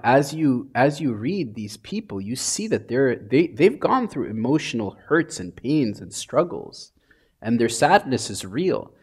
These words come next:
And I feel like sometimes we think the people of the biblical times, they were just chilling. Like, God was doing miracle and sign and wonder in their life, but there are moments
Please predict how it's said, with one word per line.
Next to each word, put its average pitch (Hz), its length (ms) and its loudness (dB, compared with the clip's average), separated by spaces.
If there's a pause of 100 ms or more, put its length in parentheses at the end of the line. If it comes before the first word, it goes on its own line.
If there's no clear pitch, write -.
(140)
And 113 100 2
I 123 40 4
feel 170 140 2
like 135 140 2
sometimes 151 680 4
we 127 140 2
think 143 540 -4 (840)
the 104 80 -10
people 135 260 0
of 101 60 -4
the 98 80 -6
biblical 107 400 -4
times, 180 720 -6 (380)
they 156 160 0
were 123 100 4
just 101 260 -10
chilling. 156 440 0 (380)
Like, 92 160 -10
God 135 200 4
was 127 140 -2
doing 104 260 -2
miracle 147 520 2
and - 180 -18
sign 131 440 2
and 92 200 -8
wonder 135 340 2
in 120 120 2
their 98 140 -2
life, 147 320 0
but 113 140 -8
there 196 140 8
are 180 60 8
moments 143 720 2